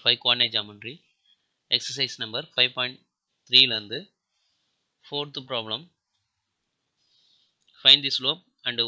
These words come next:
y-intercept of the equation square root of three x plus one minus root three of y equal to three. ஒரு நேர்கோட்டின் சமன்பாடு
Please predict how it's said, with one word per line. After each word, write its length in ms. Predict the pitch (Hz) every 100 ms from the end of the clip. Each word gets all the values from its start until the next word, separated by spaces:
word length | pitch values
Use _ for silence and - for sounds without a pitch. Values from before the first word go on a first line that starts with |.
| 120
y-intercept 560 | 131 120 113 - 151 - _ 117
of 40 | -
the 80 | 113 110
equation 360 | 117 113 135 - _ _ _ _ _ _ _ _ _ _ _ _ -
square 180 | 131 123
root 120 | 127
of 40 | 123 _
three 180 | - 135 151 185
x 160 | - - - _ _ _ _ _ _ -
plus 180 | 131 - 127
one 80 | 131 135
minus 200 | 131 131 -
root 160 | 131 131 139
three 160 | 151 - - _ _ 120
of 60 | - 131
y 40 | 160 - -
equal 240 | 117 120 113
to 80 | 110
three. 140 | 104 131 196 _ _ _ _ _ _ _ _ _ -
ஒரு 120 | 123 127
நேர்கோட்டின் 420 | 156 156 143 135
சமன்பாடு 300 | 127 127 120